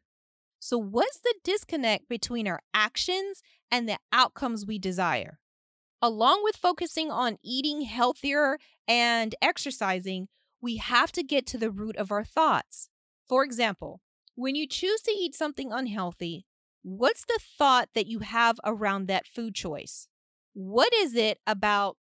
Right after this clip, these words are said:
let's say, French fries, 'cause that's, like, my favorite thing, that makes you want the fries instead of carrots?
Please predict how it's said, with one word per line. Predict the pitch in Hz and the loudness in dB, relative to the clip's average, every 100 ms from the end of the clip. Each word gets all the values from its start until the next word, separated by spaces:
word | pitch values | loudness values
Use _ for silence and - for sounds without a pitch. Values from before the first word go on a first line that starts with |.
| - | -2
let's | 214 240 | 0 2
say, | - 254 | 0 -2
French | 240 - 370 - | 0 0 0 0
fries, | 220 175 165 220 - - _ _ _ | -2 -2 -4 -8 -14 -20 _ _ _
'cause | - 185 | -10 -2
that's, | 185 - 165 | -2 -2 -4
like, | 160 - | -4 -4
my | 165 | -4
favorite | - 160 151 - | -2 -4 -4 -4
thing, | 170 165 214 _ _ _ _ | -2 -2 -6 _ _ _ _
that | 262 | 0
makes | 285 320 - | 4 0 2
you | 302 | -2
want | 269 285 370 403 | -2 0 0 0
the | 339 | -6
fries | - 262 233 240 | 0 4 6 4
instead | - 247 - - 233 | -2 -6 -4 -2 -2
of | 226 | -2
carrots? | - - 339 202 - - - | -8 0 0 0 -2 -6 -8